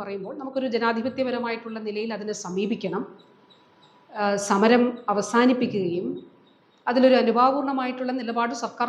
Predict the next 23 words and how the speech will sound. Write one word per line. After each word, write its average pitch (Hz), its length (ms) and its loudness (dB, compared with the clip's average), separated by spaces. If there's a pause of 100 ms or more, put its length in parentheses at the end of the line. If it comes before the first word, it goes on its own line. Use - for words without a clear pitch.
(100)
കൈക്കൊണ്ടിട്ടുള്ളത് 220 840 -2
കൊണ്ട് 185 240 -2
നമുക്ക് 285 240 2
എല്ലാവർക്കും 277 480 6
ഒരുമിച്ച് 254 360 -4 (240)
ഇതിൽ 226 180 -2
എന്താണ് 247 360 0 (180)
സ്റ്റേറ്റിന് 226 400 -6
ചെയ്യാൻ 233 360 -4
കഴിയുന്നത് 226 420 -2
എന്നുള്ളത് 208 280 -4 (200)
ഇത് 240 160 -8
തീർച്ചയായിട്ടും 254 600 2
കൃത്യമായിട്ട് 226 460 -6
സ്റ്റേറ്റ് 208 360 -8
ചെയ്തു 226 240 2
പോവുകയും 208 400 -2
ചെയ്യും 214 360 0
എന്നുള്ളത് 190 380 -2 (280)
അവരെ 196 220 2
അറിയിക്കുകയുണ്ടായി. 180 840 2 (1300)
അതില് 262 260 10 (1000)
ഈ, - 20 2